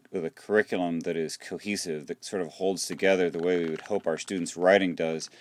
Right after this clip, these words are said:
We have so many different things that we have to accomplish over the course of a year,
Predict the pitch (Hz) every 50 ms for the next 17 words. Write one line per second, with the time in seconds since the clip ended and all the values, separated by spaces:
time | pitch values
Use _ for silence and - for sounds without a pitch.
0 | - - - - - _ - 107 104 95 - - 131 127 127 123 113 107 - 95
1 | 82 78 - 127 127 127 113 95 85 78 73 - - - 58 82 80 90 92 90
2 | 85 - - 78 76 - - 110 107 107 101 - 87 76 71 - - - - _
3 | _ - 95 82 85 85 82 - - 92 87 82 - 85 73 78 73 82 98 104
4 | 101 95 82 78 76